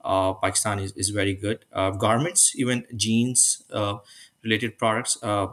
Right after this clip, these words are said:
they are being manufactured in Pakistan, and, and you will, you will find a very good quality. Uh, I think in that region, like Bangladesh, Pakistan, the cotton, the quality of the cotton is really good. So, so those, those product turns out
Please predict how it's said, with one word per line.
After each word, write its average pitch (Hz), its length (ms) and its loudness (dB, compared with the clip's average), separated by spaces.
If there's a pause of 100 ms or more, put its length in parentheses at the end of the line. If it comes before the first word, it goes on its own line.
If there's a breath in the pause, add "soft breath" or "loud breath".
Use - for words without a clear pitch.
they 104 80 -2
are 104 140 0
being 101 180 -4
manufactured 98 540 -4
in 98 100 -6
Pakistan, 98 560 -4
and, 92 160 -8
and 95 220 -10
you 98 140 -4
will, - 400 -8
you 95 220 -2
will 95 100 -2
find 92 280 -4
a 87 60 -8
very 90 220 -8
good 98 180 -12
quality. 95 580 -6 (460 loud breath)
Uh, 101 220 2 (160)
I 143 80 2
think 190 200 -2
in 151 140 2
that 131 300 2
region, 139 400 2
like 107 160 0
Bangladesh, 117 640 2
Pakistan, 110 480 0
the 104 100 -6
cotton, 120 440 -2 (440 soft breath)
the 104 60 -8
quality 117 320 2
of 120 80 -2
the 120 80 0
cotton 123 300 0
is 120 160 0
really 120 160 2
good. 113 220 -2 (100)
So, 107 220 0
so - 180 0
those, 104 420 2
those 101 160 -4
product 98 300 -6
turns 98 180 -6
out 95 160 -6